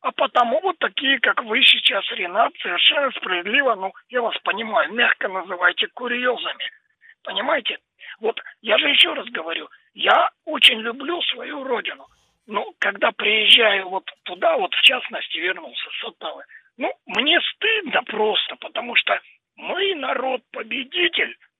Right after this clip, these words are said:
но живём хуже, чем побеждённые. Так не должно быть. А вот помните, великие слова сказал, э, Жеглов? «А это ты потому, что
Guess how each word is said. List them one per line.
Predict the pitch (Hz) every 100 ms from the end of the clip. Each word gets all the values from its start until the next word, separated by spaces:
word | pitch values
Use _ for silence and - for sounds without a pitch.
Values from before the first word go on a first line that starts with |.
| _ _ _
но | 220 -
живём | - - 285 - 202
хуже, | - 359 330 - 240
чем | 247 269
побеждённые. | 294 320 320 311 254 196 180 - _ _ -
Так | 139 -
не | 151 156
должно | - 285 277 247 262
быть. | 294 - - _ _ _ -
А | - - - _ _ _ -
вот | 202 - _ -
помните, | 302 294 233 208 208
великие | 196 226 220 - 220 202
слова | 311 359 302 - - -
сказал, | - - 302 254 240 _ _ _ 269
э, | 220 170 - -
Жеглов? | 190 220 208 180 - - - - -
«А | -
это | - 214 202 -
ты | -
потому, | 214 - 226 233 220
что | -